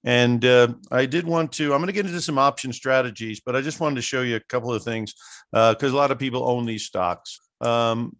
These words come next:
tech with earnings, uh, seems to be where people are running right now as well. So let's take a look at Apple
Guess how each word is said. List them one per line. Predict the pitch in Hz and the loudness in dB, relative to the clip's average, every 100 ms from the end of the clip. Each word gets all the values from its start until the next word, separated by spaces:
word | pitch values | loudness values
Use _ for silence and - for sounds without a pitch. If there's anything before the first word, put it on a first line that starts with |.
| - | -2
tech | 170 170 _ _ - | 0 0 _ _ -6
with | 147 147 | -4 -2
earnings, | 147 143 135 127 - _ | -2 -2 -4 -6 -10 _
uh, | 123 120 | 0 0
seems | 113 139 127 | 0 -6 -6
to | 131 | -6
be | 131 | -2
where | 123 | -2
people | 120 131 110 120 | -4 -6 -6 -4
are | 117 | -2
running | 117 120 117 117 | -2 -2 -4 -6
right | 110 104 | -6 -4
now | 104 113 110 113 - _ _ | -2 -2 -2 -6 -12 _ _
as | 117 107 | -10 -4
well. | 123 127 123 _ - _ | -2 -2 -4 _ -20 _
So | - 127 117 110 _ | -4 -2 -2 -4 _
let's | 123 165 - | -8 -8 -6
take | 170 | -6
a | 160 | -2
look | 151 | -4
at | 147 | 0
Apple | 131 127 139 131 | 2 2 -2 -6